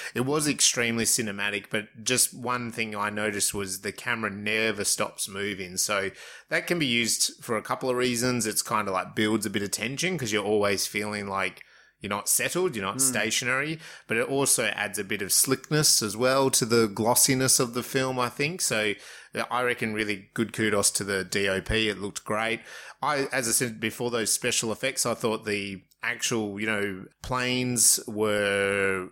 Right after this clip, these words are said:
Speaker 1: incredible. I thought they really, they had reflections, they hovered, the ground shook, sm-, you know, dust clouds, all of those kind of things. I thought that was great. I thought the monsters looked great as well.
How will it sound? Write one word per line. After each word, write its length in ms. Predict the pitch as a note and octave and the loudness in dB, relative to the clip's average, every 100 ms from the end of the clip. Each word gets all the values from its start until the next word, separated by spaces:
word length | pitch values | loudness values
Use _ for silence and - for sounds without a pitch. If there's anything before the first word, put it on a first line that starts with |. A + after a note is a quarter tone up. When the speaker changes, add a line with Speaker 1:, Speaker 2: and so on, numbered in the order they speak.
| - | -8
Speaker 1:
incredible. 580 | A2 G2 A#2 C#3 E3 D3+ | -6 -2 0 0 2 0
I 60 | |
thought 220 | A2 G#2+ | 0 -2
they 180 | G2+ G#2 | 0 -2
really, 420 | G2+ A2+ A2+ A2 | 0 0 2 2
they 160 | G#2 G2 | 0 -2
had 160 | G2 F#2+ | -2 -6
reflections, 920 | F#2+ - C#3+ - C#3 C3 B2+ B2 G#2+ | -8 -4 -4 -2 -2 -2 -2 -2 0
they 340 | G2 G2 G2 - - | 0 0 -4 -10 -14
hovered, 500 | - C3+ A#2+ B2 A#2 | -2 0 2 2 0
the 120 | G#2 G2+ | -4 -4
ground 460 | A2 G#2+ A2+ G#2+ | 0 2 0 0
shook, 560 | - C3+ A#2+ A2 - - - - - - | 0 2 2 0 -6 -12 -16 -20 -8 4
sm-, 300 | - - B2 - | 6 6 2 -4
you 100 | A2 | -2
know, 220 | F#2+ G2+ - | 0 -2 -4
dust 320 | - A2+ - | -2 2 0
clouds, 460 | - A#2+ G#2+ G#2+ G#2+ | 0 -2 0 0 0
all 280 | A#2+ C3+ B2 | 2 2 4
of 60 | |
those 240 | A2+ A#2 - | 4 2 2
kind 280 | A#2+ A#2 A2 | 2 0 0
of 60 | |
things. 180 | B2+ A2 | -2 -2
I 40 | |
thought 180 | G#2 A2 | -2 -2
that 100 | A2 | -2
was 120 | A2 G#2 | -2 -2
great. 200 | A#2 A#2 | -4 -2
I 40 | |
thought 200 | A#2+ A2+ | -2 -4
the 60 | F#2+ | -4
monsters 640 | G2+ A#2 C#3+ - D3 C3 | 0 2 4 4 4 4
looked 240 | C#3 B2 - | 2 0 -2
great 360 | C#3 C#3 C#3 | 0 0 0
as 180 | A#2+ G#2+ | -2 -2
well. 480 | A#2 C3 B2+ B2+ | 0 2 2 0